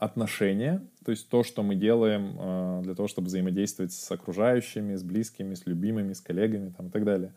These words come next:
И, э, направление касательно профессиональной деятельности, работа. И,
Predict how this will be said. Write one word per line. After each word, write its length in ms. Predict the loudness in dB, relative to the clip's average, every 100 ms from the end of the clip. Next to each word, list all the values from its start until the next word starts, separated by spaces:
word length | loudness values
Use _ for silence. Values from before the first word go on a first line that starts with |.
| -20 -20 -20 -2
И, 320 | 6 8 8 4
э, 80 | 0
направление 520 | 2 4 6 6 4
касательно 400 | 2 0 0 -2
профессиональной 480 | -4 -6 0 2 2
деятельности, 360 | 2 0 -4 0
работа. 540 | 2 4 4 2 -2 -16 _ -20 -20 -20 -4
И, 420 | 4 8 8 6